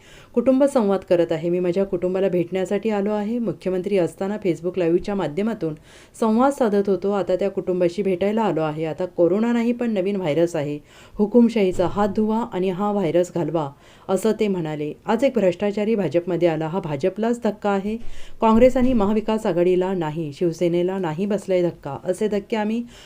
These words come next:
अनेक पचवले आहेत. सडलेली पानं झडली आहेत आणि नवी कोंब फुटतायत. भ्रष्टाचाराचे आरोप करायचे आणि खासदारकी, उपमुख्यमंत्री, मुख्यमंत्रीपद द्यायचे हीच मोदी गॅरंटी आहे का, असा सवाल उद्धव ठाकरेंनी उपस्थित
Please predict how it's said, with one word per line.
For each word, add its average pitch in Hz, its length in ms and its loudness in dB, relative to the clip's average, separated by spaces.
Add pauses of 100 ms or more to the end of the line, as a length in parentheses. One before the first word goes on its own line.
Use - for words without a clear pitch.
(120)
अनेक 254 260 4
पचवले 202 380 2
आहेत. 170 280 0
सडलेली 190 420 0
पानं 196 280 -2
झडली 175 320 0
आहेत 196 280 -2
आणि 185 180 -2
नवी 175 240 0
कोंब 196 340 -2
फुटतायत. 147 440 -8 (600)
भ्रष्टाचाराचे 240 760 4
आरोप 208 280 0
करायचे 214 340 0
आणि 208 240 0
खासदारकी, 185 720 0
उपमुख्यमंत्री, 185 800 0
मुख्यमंत्रीपद 180 680 0
द्यायचे 170 400 2
हीच 196 360 -2
मोदी 175 220 2
गॅरंटी 208 520 -2 (280)
आहे 190 220 4
का, 202 360 2
असा 196 200 0
सवाल 185 380 2
उद्धव 185 260 4
ठाकरेंनी 180 440 0
उपस्थित 170 440 -2